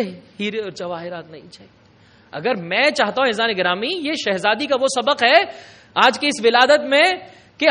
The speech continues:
ہم اور آپ چاہیں تو اپنے آپ کو اپنے مولا کے بہت نزدیک کر سکتے ہیں، اپنی اولاد کو حسن ابن علی کی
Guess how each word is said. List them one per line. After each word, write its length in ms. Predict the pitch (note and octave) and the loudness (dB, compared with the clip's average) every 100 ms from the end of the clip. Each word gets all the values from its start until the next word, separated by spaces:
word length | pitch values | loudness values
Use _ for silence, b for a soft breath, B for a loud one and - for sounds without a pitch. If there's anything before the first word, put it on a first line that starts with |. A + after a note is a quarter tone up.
| G#3+ | 4
ہم 200 | A#3 D#4+ | 4 6
اور 80 | |
آپ 200 | E4 E4 | 8 6
چاہیں 300 | D#4+ C4 C#4 | 6 6 8
تو 100 | F4+ | 6
اپنے 240 | E4+ E4+ E4 | 2 4 4
آپ 120 | E4+ | 4
کو 60 | F#4+ | 0
اپنے 160 | F#4+ | -2
مولا 280 | F4+ C#4 F4 | 0 4 6
کے 80 | G4 | 4
بہت 280 | F4 E4+ A4+ | 4 4 4
نزدیک 460 | A#4 A4 F#4 A#4+ F#4 | 2 0 6 6 6
کر 100 | B4 | 2
سکتے 320 | A4+ D4 G#4+ | 2 2 4
ہیں، 160 | F#4 | 4
اپنی 240 | C#4 C4+ D#4+ | 4 2 2
اولاد 440 | B3+ B3+ D#4 E4+ | 4 6 6 4
کو 120 | F4+ | 2
حسن 240 | D#4+ - D#4 | -2 -2 -4
ابن 140 | C#4+ D4+ C4+ | -4 0 2
علی 200 | D4+ D#4+ | 2 0
کی 120 | D4+ | -2